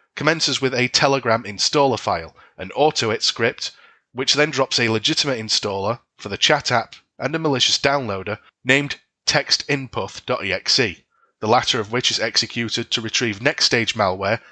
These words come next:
from the C two server. Subsequently, the downloaded files proceed to block processes associated with different antivirus engines, before advancing to the final stage, resulting in the download and execution of the Purple Fox rootkit from a now shut down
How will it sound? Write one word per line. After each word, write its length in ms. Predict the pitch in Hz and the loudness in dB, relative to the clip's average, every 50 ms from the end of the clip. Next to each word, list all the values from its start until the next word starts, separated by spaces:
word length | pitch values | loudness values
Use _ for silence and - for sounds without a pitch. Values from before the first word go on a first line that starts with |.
| _ _ | _ _
from 240 | _ - 120 117 117 | _ -2 -2 -2 0
the 140 | 110 110 117 | -4 -2 0
C 240 | - - 104 92 85 | 0 0 0 -2 -4
two 220 | - - 95 85 | -6 -6 -4 -2
server. 500 | - - - 131 127 120 104 82 - - _ _ _ _ _ _ _ _ _ _ | -2 0 2 2 2 2 0 -2 -8 -16 _ _ _ _ _ _ _ _ _ _
Subsequently, 680 | - - 151 143 - - 127 - 131 123 120 110 117 120 | 2 2 2 4 4 2 2 2 0 0 0 0 0 0
the 220 | 113 120 120 113 | 2 2 0 2
downloaded 500 | 107 120 113 110 117 123 131 143 143 113 | 4 2 2 4 2 2 2 2 -2 -6
files 380 | - - 107 98 92 101 110 - | -4 -2 -2 0 0 -2 -4 -6
proceed 320 | - - - - 139 131 | -4 -2 0 0 0 0
to 80 | - 117 | -2 -4
block 360 | 101 - 117 139 165 - - | -2 2 2 2 2 2 -4
processes 580 | - - 113 104 101 - 107 - - 107 107 - | -4 -4 -2 -2 -2 -2 -2 -2 -4 -4 -4 -4
associated 760 | 120 - - - 135 139 131 - 139 135 120 110 - 127 123 | -2 0 2 2 2 2 2 2 2 2 0 0 -4 -6 -6
with 160 | 135 123 - | -10 -4 -2
different 320 | 120 110 - - 107 113 | -2 -2 -2 -6 -6 -2
antivirus 600 | 92 107 107 - - 101 101 90 90 92 90 - | -2 -2 -2 -2 -4 -2 0 0 0 0 0 0
engines, 520 | 120 123 123 110 110 92 80 78 - - - - _ - _ _ | 0 0 0 0 -4 -4 -4 -6 -8 -8 -8 -10 _ -20 _ _
before 260 | 113 - - 113 110 | -8 0 2 2 2
advancing 440 | 101 92 113 107 104 - - 101 92 | 4 4 2 2 2 0 -2 -4 -4
to 80 | - | -8
the 80 | 92 90 | -10 -4
final 340 | - - 147 156 156 131 110 | 0 2 2 4 2 0 0
stage, 480 | - - - 101 98 95 95 - - - - - _ _ | 0 0 0 0 0 0 0 -2 -4 -6 -12 -20 _ _
resulting 420 | 117 113 123 143 143 - - 139 | -6 0 0 2 2 2 2 0
in 80 | 143 143 | 2 0
the 80 | 143 | 0
download 560 | 135 - 104 101 104 98 98 95 92 95 - 98 | 2 2 2 2 2 -2 -4 -4 -4 -6 -8 -10
and 100 | 101 104 | -10 -10
execution 720 | 98 - - - - - - 151 165 151 - 117 117 117 - - - _ _ - | -6 -4 -4 -4 -4 -2 -2 -2 2 2 0 0 0 -4 -8 -16 -20 _ _ -4
of 160 | 131 127 123 | -4 -2 0
the 100 | 147 147 | -4 -4
Purple 400 | - - - 113 98 - 123 113 | -2 0 0 0 0 0 -2 -4
Fox 360 | - - 95 - - - - | -2 -4 -6 -4 -4 -6 -4
rootkit 440 | 113 117 120 - - - 95 - - _ _ _ _ | -4 -6 -6 -6 -8 -8 -8 -8 -8 _ _ _ _
from 200 | _ - 107 110 120 | _ -10 -10 -4 -2
a 160 | 107 113 113 | 0 0 0
now 240 | 107 107 110 107 101 | 2 2 2 2 2
shut 320 | 95 - - 160 147 - 95 | 2 2 2 2 0 0 0
down 360 | - 131 120 101 98 101 110 | 0 2 2 2 -2 -4 -6